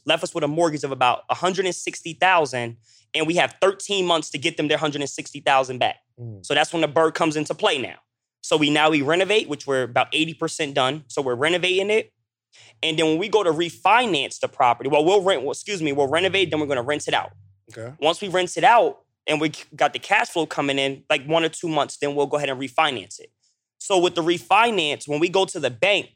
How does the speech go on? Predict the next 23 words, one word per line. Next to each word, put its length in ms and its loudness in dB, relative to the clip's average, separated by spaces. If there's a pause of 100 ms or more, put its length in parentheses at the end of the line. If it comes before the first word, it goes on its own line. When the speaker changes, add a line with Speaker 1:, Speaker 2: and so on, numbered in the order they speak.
Speaker 1:
they're 160 0
gonna 200 4
look 220 0
at 120 -6
the 80 -2
value 580 2
of 160 0
the 80 -6
property 440 2
now 160 2
that's 160 -6
fixed 320 -6
up 120 2
and 120 -6
give 100 -2
us 180 -8
eighty 220 -2
percent 400 -4
of 80 -6
that. 200 -14 (300)
Speaker 2:
Mm-hmm. 180 -18
Speaker 1:
So 340 2 (120)
three, 380 -4